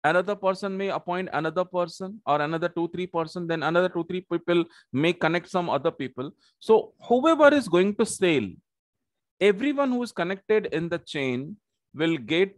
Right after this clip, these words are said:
the commission of that. That is multi-level marketing.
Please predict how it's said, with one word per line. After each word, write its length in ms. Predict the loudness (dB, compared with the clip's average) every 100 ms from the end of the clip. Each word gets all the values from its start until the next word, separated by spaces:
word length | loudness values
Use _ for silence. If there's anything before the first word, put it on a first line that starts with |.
| -10
the 100 | -6
commission 600 | -4 -4 -6 -8 -6 -4
of 180 | -4 -6
that. 140 | -16 -18 _ _ _ _ _ _ _ _ _ _ _ _ -2
That 160 | 0 0
is 120 | -2
multi-level 1040 | -2 0 0 -2 -4 -2 0 2 0 -2 -6
marketing. 580 | -6 -8 -10 -14 -16